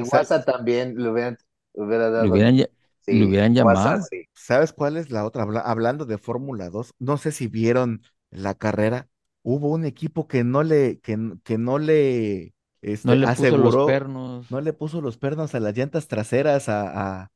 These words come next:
Speaker 1: al carro y de <laughs> repente, oye, ¿qué pasó? ¿Y por
Speaker 2: Arma
Speaker 1: qué estoy
Speaker 2: blanca.
Speaker 1: fuera de la carrera? No, pues es que los va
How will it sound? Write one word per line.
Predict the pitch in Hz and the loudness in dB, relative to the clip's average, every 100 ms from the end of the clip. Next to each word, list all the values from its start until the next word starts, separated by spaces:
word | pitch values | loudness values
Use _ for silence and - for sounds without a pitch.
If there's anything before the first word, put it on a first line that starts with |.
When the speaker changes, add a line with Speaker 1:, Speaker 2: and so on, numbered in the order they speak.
| _ _ - | _ _ -2
Speaker 1:
al | 104 107 | 0 0
carro | - 135 175 165 | 2 2 4 2
y | |
de | 147 | 2
<laughs> | 127 - - | 0 -2 -2
repente, | - _ - 160 202 - _ 277 - _ - 196 | -2 _ -8 -2 -2 -4 _ -10 -10 _ -20 -10
oye, | 147 - - - | -10 -10 -16 -20
¿qué | - - | 0 2
pasó? | - - - 185 185 175 208 277 _ _ _ - | 2 2 4 4 4 2 2 0 _ _ _ -8
¿Y | 151 | -6
por | - 123 | -2 0
Speaker 2:
Arma | 113 | 2
Speaker 1:
qué | |
estoy | 110 113 | 2 2
Speaker 2:
blanca. | |
Speaker 1:
fuera | 117 - 185 | 2 2 2
de | 180 | 2
la | 139 120 | -2 -4
carrera? | 117 104 110 135 175 160 _ _ - | -4 -2 -2 -2 -4 -8 _ _ -12
No, | 110 120 - | -6 -6 -6
pues | 147 156 | -8 -8
es | 151 | -8
que | 185 | -6
los | 147 123 | -4 0
va | 143 | -2